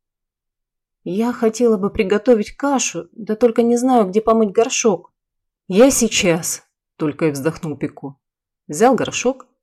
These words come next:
и похромал на улицу. А Юла вдруг почувствовала себя неуютно. Он ведь только что пришёл, промок и замёрз, и ничего не ел, и даже не отдохнул. А теперь вот снова ушёл на улицу по её просьбе.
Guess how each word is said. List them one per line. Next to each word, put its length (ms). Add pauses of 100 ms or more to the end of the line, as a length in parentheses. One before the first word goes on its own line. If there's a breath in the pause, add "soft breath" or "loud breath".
и 60
похромал 440
на 140
улицу. 540 (520)
А 100
Юла 360
вдруг 360
почувствовала 560
себя 260
неуютно. 720 (540)
Он 160
ведь 180
только 240
что 200
пришёл, 680 (100)
промок 440
и 40
замёрз, 560 (120)
и 60
ничего 340
не 260
ел, 180 (520)
и 100
даже 240
не 100
отдохнул. 640 (400)
А 80
теперь 300
вот 140
снова 400
ушёл 240
на 160
улицу 420
по 100
её 200
просьбе. 500